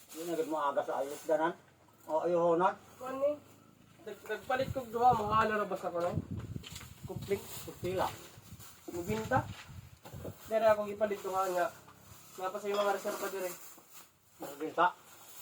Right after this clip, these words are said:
Speaker 2: Oh, ginsa niya dito sa balay, makaas nga. Mara ko gipalit.
Speaker 1: Hmm, mga
Speaker 2: Ya, nagpalit sa kog tip. Kaning
Speaker 1: Tiplon.
Speaker 2: tiplon. Tiplon nga. Kaning sa kwan ni.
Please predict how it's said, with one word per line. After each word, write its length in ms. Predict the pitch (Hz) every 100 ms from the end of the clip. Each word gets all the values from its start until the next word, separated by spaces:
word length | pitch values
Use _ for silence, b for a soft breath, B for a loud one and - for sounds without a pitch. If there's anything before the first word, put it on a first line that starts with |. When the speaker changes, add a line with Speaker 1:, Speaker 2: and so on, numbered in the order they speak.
| - -
Speaker 2:
Oh, 240 | 175 185 175
ginsa 400 | 165 185 202 208
niya 160 | 180 175
dito 240 | 175 165
sa 80 | 175
balay, 240 | 180 180 165
makaas 320 | 147 160 151 156
nga. 240 | 160 151 160
Mara 240 | 175 196
ko 80 | 381
gipalit. 460 | 254 165 170 185 - _ _ _ _ _ _ _ _ -
Speaker 1:
Hmm, 220 | 143 123 - -
mga 240 | 156 156 156 -
Speaker 2:
Ya, 80 | 156 156
nagpalit 400 | 156 - 170 175
sa 80 | 175 160
kog 160 | 175 160 -
tip. 200 | 180 190 - _ - - - _ _
Kaning 400 | 160 165 165 160
Speaker 1:
Tiplon. 300 | 151 135 143 _
Speaker 2:
tiplon. 360 | 165 180 185 190 - _ _ _ - - -
Tiplon 440 | 143 - 151 151 147
nga. 60 | - - - - - - -
Kaning 240 | 208 202
sa 160 | 208 208
kwan 160 | 208
ni. 160 | 208 226